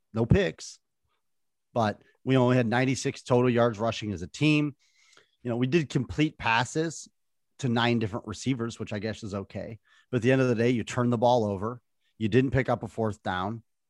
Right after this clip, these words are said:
Uh, there really wasn't much of anything on offense. It was just, you scored ten points.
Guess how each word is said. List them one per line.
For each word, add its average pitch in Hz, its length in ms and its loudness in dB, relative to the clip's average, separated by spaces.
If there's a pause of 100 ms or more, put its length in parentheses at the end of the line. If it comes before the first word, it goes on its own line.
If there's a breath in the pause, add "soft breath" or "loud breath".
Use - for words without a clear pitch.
(580)
Uh, - 40 -18 (260)
there 107 140 -6
really 127 340 0
wasn't 110 440 -4 (160)
much 104 360 -2
of 113 100 -4
anything 147 420 0
on 156 120 2
offense. - 440 -6 (100)
It 123 60 -6
was 117 140 -4
just, - 260 -8 (180)
you 131 60 -2
scored 202 260 2
ten 180 220 4
points. 165 460 0